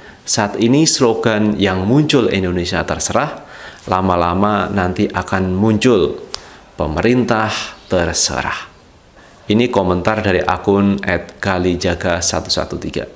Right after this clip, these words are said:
Ini, teman-teman, tanggapan dan, eh, cuitan beberapa masyarakat atau warganet yang menanggapi tagar Indonesia terserah. Karena topik tersebut muncul lantaran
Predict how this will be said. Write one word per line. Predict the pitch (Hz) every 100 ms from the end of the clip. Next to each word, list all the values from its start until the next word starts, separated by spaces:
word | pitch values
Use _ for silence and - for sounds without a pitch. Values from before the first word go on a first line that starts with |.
| - - - - - - - - - -
Ini, | 127 156
teman-teman, | 135 107 101 113 143 143 -
tanggapan | - 90 87 85 98 98
dan, | 85 80 82 82
eh, | - -
cuitan | 90 87 87 107 104 107 110 113
beberapa | 85 85 80 78 - 85 80 78 - 107
masyarakat | 101 101 85 78 - 95 87
atau | 76 90 82
warganet | 85 85 90 85 117 - - - - - -
yang | 101 101 87 85 85
menanggapi | 80 87 92 95 95 87 -
tagar | 87 - 87 80 -
Indonesia | 85 80 80 78 73
terserah. | - - - - - - - - - - - - -
Karena | 80 82 104 110 110 127
topik | - 82 - 87
tersebut | 92 - - 117 117 -
muncul | 113 127 123 120 90
lantaran | 82 85 73 101 131 196